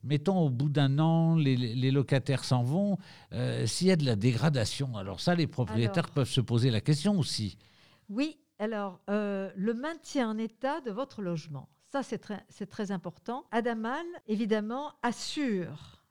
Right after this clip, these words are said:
Speaker 2: la remise en état de l'appartement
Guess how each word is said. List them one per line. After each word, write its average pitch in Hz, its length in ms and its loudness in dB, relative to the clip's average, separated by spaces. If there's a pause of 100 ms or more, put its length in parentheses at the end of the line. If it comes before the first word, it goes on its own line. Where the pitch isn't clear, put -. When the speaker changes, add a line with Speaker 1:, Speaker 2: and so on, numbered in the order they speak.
Speaker 2:
la 180 160 -2
remise 285 400 -2
en 220 120 -8
état 202 540 -6
de 185 140 -4
l'appartement 220 840 -2